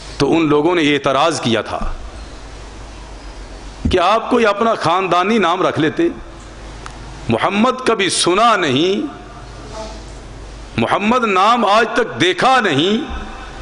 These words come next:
یہ کیسا رکھ لیا نام؟ ذہن میں تو یہ بات ہوگی، پتہ نہیں یہ محمد نام تو اتنا پیارا ہے،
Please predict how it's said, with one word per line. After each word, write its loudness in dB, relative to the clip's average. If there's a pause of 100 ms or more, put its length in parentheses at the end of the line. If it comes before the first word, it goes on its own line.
(320)
یہ 4
کیسا 2
رکھ 0
لیا 2
نام؟ 0 (2750)
ذہن 2
میں 4
تو 2
یہ 4
بات 4
ہوگی، 2
پتہ 0
نہیں 2
یہ 2
محمد 0
نام 2
تو 0
اتنا 2
پیارا 2
ہے، 2